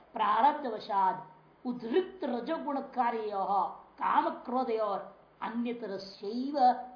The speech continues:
पुरुष प्रवर्तकत्वम न प्रवृत्तिर इच्छाया। प्रारब्ध कर्म की वजह से उद्रिक्त रजोगुण का कार्य कामना और क्रोध ही, इन दोनों में से एक ही इस पुरुष को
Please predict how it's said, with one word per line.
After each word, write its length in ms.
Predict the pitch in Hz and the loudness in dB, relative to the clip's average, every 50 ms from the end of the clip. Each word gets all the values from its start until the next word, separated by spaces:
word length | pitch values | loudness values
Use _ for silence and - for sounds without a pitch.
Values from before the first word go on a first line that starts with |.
| - - | -12 -8
पुरुष 180 | 254 247 - | -8 -6 -6
प्रवर्तकत्वम 680 | 240 233 233 196 185 190 - - 196 190 - - 240 240 247 240 240 247 - - - - - | -6 -6 -6 -6 -8 -8 -8 -10 -12 -12 -6 -4 -2 0 0 0 -2 -4 -8 -12 -18 -18 -16
न 460 | 180 170 190 202 226 240 277 320 339 330 | -12 -10 -8 -4 0 2 2 2 2 0
प्रवृत्तिर 640 | 339 277 254 226 214 - - - 196 185 - - - - - - | -2 -2 -2 -4 -8 -10 -10 -8 -8 -8 -10 -14 -20 -20 -18 -16
इच्छाया। 600 | 254 240 - - - - - 190 185 180 185 185 165 160 - 147 - - - _ _ _ _ _ _ _ _ _ _ _ _ _ _ _ _ _ _ _ _ _ _ _ _ _ _ _ _ _ _ _ - | -16 -16 -14 -12 -10 -6 -6 -4 -4 -4 -4 -6 -8 -10 -14 -18 -20 -20 -20 _ _ _ _ _ _ _ _ _ _ _ _ _ _ _ _ _ _ _ _ _ _ _ _ _ _ _ _ _ _ _ -4
प्रारब्ध 440 | - 220 240 294 330 339 349 - - | 0 4 8 8 8 8 6 2 0
कर्म 200 | - 294 302 320 | -2 -2 -2 -2
की 60 | 311 269 | -2 -2
वजह 260 | 233 214 185 254 285 | -2 0 0 0 2
से 180 | 285 285 285 285 285 - - - - - - _ _ _ _ _ _ _ _ _ - | 2 2 0 0 0 -4 -8 -12 -20 -20 -20 _ _ _ _ _ _ _ _ _ -10
उद्रिक्त 500 | - 240 - - 349 370 370 - - - - _ _ _ _ - | -10 -8 -6 -4 -4 -4 -6 -8 -14 -20 -20 _ _ _ _ -12
रजोगुण 460 | 196 208 240 - 285 285 349 359 359 | -8 -6 -6 -4 -4 -2 -2 -2 0
का 140 | 370 330 294 - - | 2 2 2 2 2
कार्य 340 | - 254 240 285 311 277 214 - - - - - - _ - | 2 4 6 6 6 4 0 -6 -10 -14 -18 -20 -10 _ 0
कामना 340 | 208 220 240 247 262 262 | 2 2 2 2 2 2
और 100 | 247 226 - - | 2 2 2 -2
क्रोध 340 | - - 185 185 196 - 175 | -10 -8 -6 -6 -6 -6 -8
ही, 220 | 156 - 247 247 | -8 -6 -4 -4
इन 160 | 233 196 196 | -4 -6 -6
दोनों 260 | 190 214 247 294 330 330 | -4 -2 -2 -2 -2 -2
में 100 | 320 269 | -2 -4
से 100 | 240 240 | -2 -2
एक 240 | 196 196 226 226 - 175 | -2 -2 -2 -4 -6 -8
ही 340 | 160 175 254 269 247 - - - - - - _ - | -6 -4 -4 -4 -4 -6 -10 -14 -20 -20 -16 _ -12
इस 120 | 233 - - - - | -12 -12 -14 -12 -8
पुरुष 260 | 233 247 294 254 - | -4 -4 -4 -4 -6
को 200 | - - 202 | -6 -6 -6